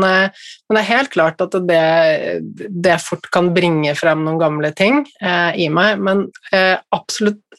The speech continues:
alle reagerer på lik måte når de blir fortalt at de ikke kan gjøre noe. Eh, men vi er forskjellige i forhold til om vi liker struktur eller frihet, og,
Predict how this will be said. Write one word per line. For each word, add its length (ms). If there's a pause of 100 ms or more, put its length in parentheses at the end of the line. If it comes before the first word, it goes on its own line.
(140)
alle 680
reagerer 960 (420)
på 80
lik 320
måte 720
når 240
de 80
blir 160
fortalt 360
at 80
de 160
ikke 280
kan 160
gjøre 200
noe. 180 (760)
Eh, 240
men 240
vi 80
er 120
forskjellige 580
i 20
forhold 320
til 240
om 160
vi 80
liker 320
struktur 480
eller 280
frihet, 760
og, 400